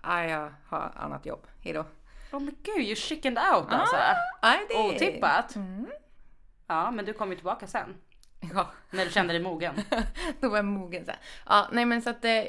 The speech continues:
Speaker 1: då kom jag dit och sen så, ehm, var jag skitnervös. Jag försökte plugga på precis allt om stroke. Så bara,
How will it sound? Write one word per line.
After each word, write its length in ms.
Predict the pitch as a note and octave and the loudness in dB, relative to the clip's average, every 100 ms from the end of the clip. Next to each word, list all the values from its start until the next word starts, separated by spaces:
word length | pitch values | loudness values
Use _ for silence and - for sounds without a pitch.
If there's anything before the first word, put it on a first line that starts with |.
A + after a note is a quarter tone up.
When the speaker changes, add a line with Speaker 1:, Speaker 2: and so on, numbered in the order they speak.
| G#3+ | -2
Speaker 1:
då 140 | A#3+ | 0
kom 220 | B3+ A#3 | 0 0
jag 80 | A3 | 0
dit 360 | B3 C#4+ C#4+ C#4+ | 0 0 0 0
och 140 | B3 | 0
sen 240 | A#3 G#3+ | 0 -2
så, 400 | G#3 G#3+ G#3 G3+ - - | -4 0 2 2 0 -8
ehm, 840 | - G3 F#3+ F#3 F#3 F#3 F#3+ - - | -8 -6 -6 -8 -8 -8 -10 -10 -8
var 140 | G3 | -2
jag 80 | F#3+ | -2
skitnervös. 760 | - A#3 G#3 F#3+ F#3+ C#4+ - - - - | -2 -6 -4 -4 -2 -4 -6 -16 -14 -10
Jag 80 | |
försökte 220 | F#3+ G#3 F3+ | -8 -8 -6
plugga 220 | G#3+ F#3+ | -6 -4
på 180 | F3+ - - | -4 -8 -8
precis 360 | A3+ G3 F3+ - | -8 -6 -10 -6
allt 440 | - E3 C3 - - | -2 0 -2 -10 -12
om 180 | D#3 D#3 | -10 -8
stroke. 400 | - D3+ - - - | -4 -4 -6 -18 -10
Så 100 | F#3+ | -2
bara, 180 | D#3+ | -2